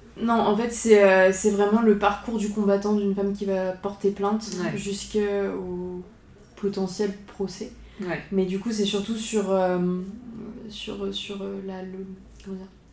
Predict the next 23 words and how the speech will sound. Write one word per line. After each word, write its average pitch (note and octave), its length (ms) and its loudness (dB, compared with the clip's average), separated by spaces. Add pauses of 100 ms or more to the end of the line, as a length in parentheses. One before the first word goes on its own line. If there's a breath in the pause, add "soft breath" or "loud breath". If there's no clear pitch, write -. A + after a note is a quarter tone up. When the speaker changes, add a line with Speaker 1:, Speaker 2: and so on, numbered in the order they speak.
Speaker 1:
comment A3+ 180 2
on A3+ 120 4
en G#3 40 4
arrive G#3+ 260 4
à G#3+ 80 4
ce G#3 60 -6
qu'il G3+ 120 -2
y G3+ 40 0
ait G3+ 80 -2
autant G#3+ 240 0
de G3+ 60 -4
plaintes G#3+ 300 -2
qui G#3 100 -8
soient, G3+ 240 -10
euh, F#3+ 140 -8 (100)
classées G3 260 -8
sans F#3+ 160 -10
suite. G3 240 -14 (720 loud breath)
Et G#3 60 -4
ce G#3 60 -6
que G#3 120 2
je G3+ 60 0
trouve G3+ 160 -2